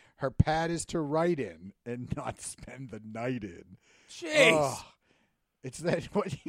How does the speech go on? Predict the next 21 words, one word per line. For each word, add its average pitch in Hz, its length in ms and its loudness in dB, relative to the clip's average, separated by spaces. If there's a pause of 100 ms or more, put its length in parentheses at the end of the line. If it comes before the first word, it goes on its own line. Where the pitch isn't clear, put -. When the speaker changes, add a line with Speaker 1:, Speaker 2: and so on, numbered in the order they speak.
(200)
Speaker 1:
I 143 100 -2
don't 98 240 -8
know 92 140 -8
what 90 160 -14
we're 98 100 -10
doing. 87 320 -12
Speaker 2:
You 131 140 -6
Speaker 1:
But 175 80 2
Speaker 2:
know, 175 80 4
Speaker 1:
anyways. 107 720 -2 (180)
Speaker 2:
so 196 220 0
the 185 100 -2
point 226 360 -4
is, - 420 -4 (800)
Speaker 1:
<laughs> - 920 -20
Speaker 2:
is 311 420 0
Speaker 1:
Ugh. 226 240 2
Speaker 2:
Baby 185 160 0
It's 160 140 -4
Cold 139 280 0
Outside 82 640 -8